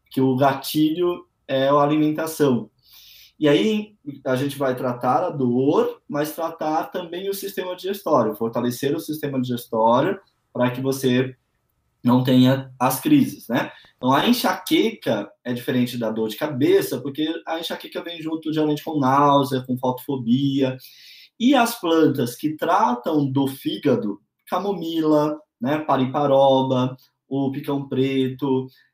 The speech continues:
é, cardo mariano, são também plantas que vão auxiliar, especialmente nos períodos intercrises, né?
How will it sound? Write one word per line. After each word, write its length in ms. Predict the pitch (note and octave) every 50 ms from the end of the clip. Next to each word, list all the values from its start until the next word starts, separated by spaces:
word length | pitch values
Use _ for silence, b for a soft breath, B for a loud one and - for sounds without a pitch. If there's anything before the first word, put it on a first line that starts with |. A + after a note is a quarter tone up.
| B -
é, 640 | C3 C3 C3 B2+ B2+ B2+ B2 B2 B2 B2 A#2+ A#2+ B2 -
cardo 260 | D3 D3 D3 D3 D3
mariano, 880 | C#3+ C#3 C#3 C3+ C#3 C3+ C3 C3+ C3+ C3+ C3 B2+ C3 C3 C3 C#3 C#3 - _ _
são 420 | - - - D#3 D#3 D#3 D#3 - -
também 600 | - F3 E3+ E3 D#3 D3 D#3 F#3 F#3+ G3+ G#3+ G#3
plantas 580 | - E3+ D#3+ D#3 D#3 D#3 D#3+ E3+ E3 E3 - -
que 160 | - E3 D#3
vão 200 | D3 C#3+ C#3+ D3
auxiliar, 640 | D3+ D3+ D3 - D#3 C#3+ C3+ C3 B2+ C3 D3 D#3 - B B B B _ -
especialmente 920 | F#3+ A3 C4 - - - G3 F#3 F3+ - D3+ C#3 D3 E3 E3+ E3+ - D#3+
nos 140 | D3+ D3+ -
períodos 720 | - D3+ C#3+ C3+ C3 B2+ B2 A2+ A2+ G#2 G#2 - - - _
intercrises, 1400 | - F3+ G3+ A3 C4 C#4+ - F3+ E3 D#3 D#3 - - - B2 A#2 A2+ A2+ A#2 A#2+ B2+ D3 - - - - - - _ -
né? 340 | A2+ A#2 D3 G3 - -